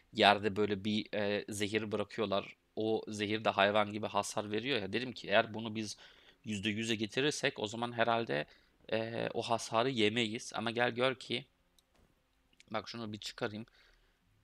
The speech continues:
Defansa iyi bak, tamam mı? Şu neredeydi? Ha, zehire hasar bilmem ne falan.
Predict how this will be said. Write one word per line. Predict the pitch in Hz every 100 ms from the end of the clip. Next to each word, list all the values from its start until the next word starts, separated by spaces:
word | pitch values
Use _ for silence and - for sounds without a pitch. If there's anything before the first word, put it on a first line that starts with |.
| _ _ _ _ _ - - _ _
Defansa | 85 107 135 - 156 165 - 165
iyi | 143 139
bak, | 101 -
tamam | - 143 147
mı? | 98 95
Şu | - - -
neredeydi? | 120 135 110 95 98 - 117 120 127 _ - - _ _ _ _ _ _ _ -
Ha, | 117 104
zehire | 104 120 127
hasar | 131 110 - 107 110
bilmem | 107 104 104
ne | 101
falan. | 101 101 90